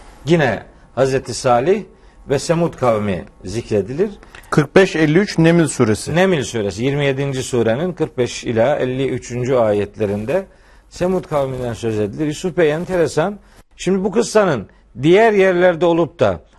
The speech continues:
Speaker 1: burada olmayan ya da burada olup da diğer yerlerde olmayan farkları var. Burada olup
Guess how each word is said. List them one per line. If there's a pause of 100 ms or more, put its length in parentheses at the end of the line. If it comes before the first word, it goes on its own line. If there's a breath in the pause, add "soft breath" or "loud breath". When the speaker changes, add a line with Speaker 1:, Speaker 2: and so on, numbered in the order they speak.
(100)
Speaker 1:
burada
olmayan
ya
da
burada
olup
da
diğer
yerlerde
olmayan
farkları
var. (840 soft breath)
Burada
olup